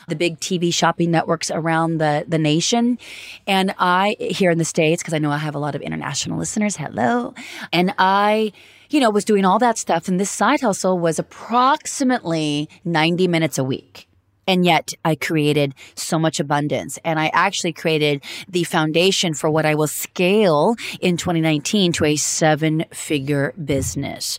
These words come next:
So stay tuned for that, because I will be releasing my first course in the summer, and I'm very excited about that. And it's really around video sales magic,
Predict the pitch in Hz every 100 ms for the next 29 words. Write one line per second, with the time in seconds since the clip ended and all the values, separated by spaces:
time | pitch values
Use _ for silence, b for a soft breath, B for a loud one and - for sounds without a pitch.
0 | B B B - 170 - 196 - 180 160
1 | 160 147 156 156 143 - 156 156 147 147
2 | 143 147 - 160 143 - 135 139 - 147
3 | - - - 311 311 - - B B 170
4 | 160 147 - 202 185 180 170 B B B
5 | 170 156 151 - 151 156 151 170 151 147
6 | 143 143 135 139 - 160 156 147 143 139
7 | 143 147 170 175 151 147 160 147 143 147
8 | 143 190 277 320